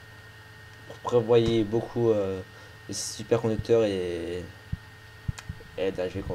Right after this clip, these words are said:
Transformer. En fait, tout ce que je vous montre là, c'est vraiment réutilisé pas mal de fois par la suite. Donc d'abord, on va commencer par les Tesla Coil et ensuite les Calling Core. Donc d'abord les Tesla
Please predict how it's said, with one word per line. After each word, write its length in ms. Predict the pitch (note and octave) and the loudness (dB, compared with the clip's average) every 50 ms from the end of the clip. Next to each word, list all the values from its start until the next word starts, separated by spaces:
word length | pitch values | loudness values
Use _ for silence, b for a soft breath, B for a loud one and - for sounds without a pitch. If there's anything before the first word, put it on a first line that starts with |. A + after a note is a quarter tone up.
| E2+ - | -8 -6
Transformer. 400 | - G2 F#2 - F2 F#2+ G#2+ G#2 | -8 -8 -6 -6 -4 -2 0 0
En 160 | G2+ F#2+ F2 | 0 0 -2
fait, 220 | - - A2 G#2+ - - B B B B B B - | -2 -2 -2 -2 -4 -12 B B B B B B -8
tout 60 | - | -6
ce 80 | A2+ - | -4 -2
que 60 | B2+ | 0
je 40 | A#2 | 2
vous 80 | A2 | 2
montre 180 | A#2+ A#2+ A2+ A2+ | 2 2 4 6
là, 120 | A#2+ B2+ | 6 6
c'est 160 | B2 - A#2 G#2 | 6 4 2 4
vraiment 240 | G#2 A2 A#2 B2 | 4 4 6 6
réutilisé 560 | A#2+ A2+ G#2+ F#2+ G#2+ G#2+ G#2 G#2 G2+ G#2+ A#2 A2+ | 6 6 4 2 0 -2 -2 -2 -2 -2 -2 0
pas 120 | - A2 | 0 2
mal 160 | A2 A2 G#2+ | 2 2 2
de 100 | G2+ G#2+ | 0 -2
fois 180 | G2 - A#2+ A2+ | 0 0 -2 0
par 160 | - G#2+ G2 | 2 0 0
la 80 | F#2+ F#2 | 0 -2
suite. 280 | - - A#2+ A#2+ - B B B B B B B B B B - - - | -2 -6 -6 -6 -8 B B B B B B B B B B -14 -6 -2
Donc 120 | A#2+ B2 | -2 4
d'abord, 300 | B2 C3 C3+ D3 D3+ C#3 | 6 8 10 10 10 10
on 40 | C3+ | 10
va 120 | B2 A#2+ A#2 | 8 6 6
commencer 280 | A#2+ A#2+ A#2+ A#2+ B2 | 4 0 0 0 0
par 120 | B2 - A#2 | 0 0 0
les 80 | G#2+ | 0
Tesla 380 | - - - A2 G#2 - A2 G#2 | 0 -6 -10 -10 -2 0 0 0
Coil 240 | - - A2 A#2 A2+ | 2 2 2 4 4
et 120 | G#2+ G2 | 2 0
ensuite 340 | G2 F#2+ - - A2+ A2 - | -2 -4 -4 -4 -4 -4 -2
les 140 | G2+ A2 G#2+ | -2 -2 -2
Calling 380 | G#2+ - - A#2+ A2 G#2+ G2+ | -2 -2 0 0 0 0 -4
Core. 300 | G2 - G#2 G#2 A2+ A#2 - - - | -4 -2 0 0 0 -2 -4 -10 -8
Donc 160 | G#2 G#2+ G2+ | -6 0 2
d'abord 320 | A#2 A#2 A#2+ C3 C3 B2+ | 2 4 6 6 6 6
les 160 | A#2+ A#2 A2+ | 6 4 2
Tesla 1120 | A2+ - G#2 - A#2 A2+ - - A2+ G#2+ G#2+ G#2 G#2 G2+ G2+ G2 G2 G2 F#2 F#2 E2+ - - | 0 -2 -4 -4 -4 -4 -2 0 0 2 2 2 2 0 0 0 0 0 0 0 0 -2 -4